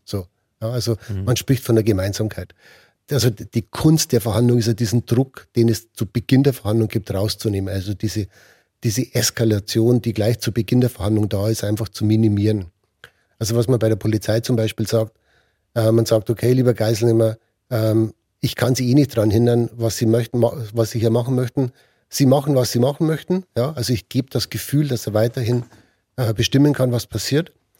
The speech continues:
Speaker 1: Aber lassen Sie uns einfach mal fünf Minuten reden und nach fünf Minuten entscheiden Sie."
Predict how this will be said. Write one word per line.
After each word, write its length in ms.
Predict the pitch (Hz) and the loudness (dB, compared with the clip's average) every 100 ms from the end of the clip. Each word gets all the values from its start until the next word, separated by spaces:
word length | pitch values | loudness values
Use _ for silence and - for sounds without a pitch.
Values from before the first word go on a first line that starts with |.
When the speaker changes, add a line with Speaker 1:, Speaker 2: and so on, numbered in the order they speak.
| _ _ - | _ _ -2
Speaker 1:
Aber 480 | 117 127 131 127 - | 2 6 6 6 2
lassen 340 | 139 147 185 | 0 2 4
Sie 100 | 160 | 4
uns 140 | 165 139 | 4 4
einfach 200 | 135 143 | 2 4
mal 140 | 135 | 2
fünf 240 | 151 170 156 | 2 2 2
Minuten 300 | 143 139 131 | 2 2 0
reden 400 | 135 214 226 208 _ | 2 0 -2 -6 _
und 380 | 135 139 139 - | -2 0 0 0
nach 140 | 131 127 | 0 2
fünf 240 | 160 147 | 0 0
Minuten 280 | 151 143 127 | 0 0 -2
entscheiden 440 | 110 - 95 101 | -2 -2 -4 -6
Sie." 240 | - 107 | -10 -12